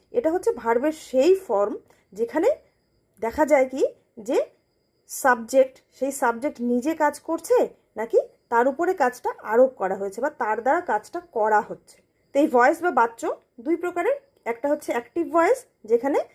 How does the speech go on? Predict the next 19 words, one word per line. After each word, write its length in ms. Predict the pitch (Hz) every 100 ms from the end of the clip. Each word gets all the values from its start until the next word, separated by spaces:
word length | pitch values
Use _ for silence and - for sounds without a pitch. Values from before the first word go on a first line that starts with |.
| _ _ _ -
সাবজেক্ট 580 | 285 254 240 381 -
নিজে 240 | 262 277 311
অ্যাক্টিভ 320 | - - 262 -
থাকে 200 | 240 220
বা 100 | 240
নিজে 240 | 247 -
কাজ 300 | 185 190 -
করে, 220 | - 170 175 _ _
আর 100 | 214
একটা 200 | 247 254
হচ্ছে 200 | 294 302
প্যাসিভ 480 | 415 269 233 - 277 277
ভয়েস 320 | 190 156 - 202
যেখানে 340 | 202 226 320 587 _ _
সাবজেক্ট 480 | - 277 254 349 254
নিজে 240 | 254 269
কাজ 260 | 339 247 -
করে 240 | 202 196
না, 60 | 226